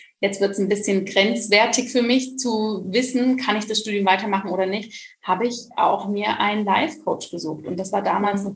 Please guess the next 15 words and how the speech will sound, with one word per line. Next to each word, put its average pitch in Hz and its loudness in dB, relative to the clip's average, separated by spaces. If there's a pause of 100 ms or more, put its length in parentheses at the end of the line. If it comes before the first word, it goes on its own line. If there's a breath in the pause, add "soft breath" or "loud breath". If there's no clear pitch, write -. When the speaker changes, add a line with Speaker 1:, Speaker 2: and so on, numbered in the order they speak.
Speaker 1:
nicht - -4
so 247 -4
wie 208 -6
heute. 175 -2
Ne, 196 -6
da 202 0
waren 180 2
alle, 165 -4
"Hä, 208 -4
machst 202 -6
du 175 -2
jetzt - -8
eine 170 -4
Therapie 196 -4
oder, 170 2